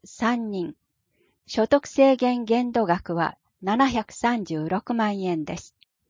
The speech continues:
なお、扶養親族等の人数が四人以上の場合は、一人につき三十八万円を加算した額。本人確認書類。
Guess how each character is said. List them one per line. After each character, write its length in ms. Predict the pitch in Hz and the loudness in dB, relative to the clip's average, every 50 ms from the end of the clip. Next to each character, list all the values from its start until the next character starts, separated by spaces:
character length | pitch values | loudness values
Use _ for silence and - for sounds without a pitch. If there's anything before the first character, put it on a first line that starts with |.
| _ _ _ _ _ _ _ _ _ _ _ _ _ _ _ - | _ _ _ _ _ _ _ _ _ _ _ _ _ _ _ -8
な 240 | 226 233 233 208 196 | -2 0 2 4 2
お、 100 | 196 185 - - _ _ _ _ _ - | 2 0 -6 -14 _ _ _ _ _ -4
扶 80 | 240 247 | 0 4
養 240 | 277 302 294 294 302 | 6 6 6 6 4
親 280 | - - 285 285 254 | 2 2 2 2 2
族 260 | 214 202 214 - - | 2 2 0 0 0
等 200 | - 240 226 214 | 0 2 2 2
の 140 | 196 190 185 | 2 0 0
人 260 | 190 220 226 220 202 | -2 -2 -2 -4 -4
数 240 | 180 185 185 180 175 | -4 -4 -2 -2 0
が 240 | 160 175 170 - - _ - | 0 0 0 0 -2 _ -6
四 200 | 185 190 202 208 | -2 0 0 2
人 260 | 240 277 294 294 294 294 | 2 4 4 4 4 4
以 60 | 277 | 2
上 240 | - 233 202 180 175 | 2 0 2 2 0
の 120 | 175 170 | -2 -2
場 200 | - 185 185 180 | 0 0 0 0
合 100 | 180 180 170 165 | 0 -2 -4 -2
は、 160 | 170 - - _ _ _ _ _ _ _ _ _ _ | -2 -4 -4 _ _ _ _ _ _ _ _ _ _
一 260 | - - - - 302 | -20 -2 6 8 8
人 160 | 302 285 254 208 | 8 8 4 0
に 140 | 202 202 | 0 -2
つ 160 | - - - - | -4 -6 -8 -4
き 220 | 190 190 185 208 | -2 -2 -2 -2
三 320 | - - 277 285 294 269 | -2 0 2 2 2 2
十 200 | - - 190 190 | 0 0 0 0
八 320 | 202 208 202 202 - 269 269 | 0 0 -2 -4 -4 -2 2
万 280 | 269 269 262 262 254 | 2 4 4 4 2
円 240 | 247 233 240 226 220 | 2 0 0 2 0
を 80 | - - | 0 0
加 160 | - 202 185 | -2 -4 -4
算 320 | - - 254 233 233 233 | -2 0 0 0 0 -4
し 100 | - - | -6 -2
た 160 | - 208 190 160 | 2 2 2 2
額。 460 | - 185 175 - - - 175 - _ _ _ _ _ _ _ _ _ _ _ _ _ _ _ _ _ _ _ _ _ _ _ _ _ _ _ _ _ _ _ _ _ _ _ _ _ _ _ _ _ _ _ _ _ _ - | 2 -2 -4 -4 -4 -6 -6 -6 _ _ _ _ _ _ _ _ _ _ _ _ _ _ _ _ _ _ _ _ _ _ _ _ _ _ _ _ _ _ _ _ _ _ _ _ _ _ _ _ _ _ _ _ _ _ 0
本 320 | 269 285 294 285 262 220 202 | 2 4 4 4 4 2 0
人 240 | 196 180 175 180 | -2 -2 -4 -6
確 340 | - - - - - - 277 | -6 -4 -2 -2 0 2 2
認 240 | 262 254 254 240 226 | 2 2 2 0 -2
書 260 | - - - 214 196 | -2 -2 0 0 0
類。 220 | 170 156 151 143 | 0 -2 -4 -6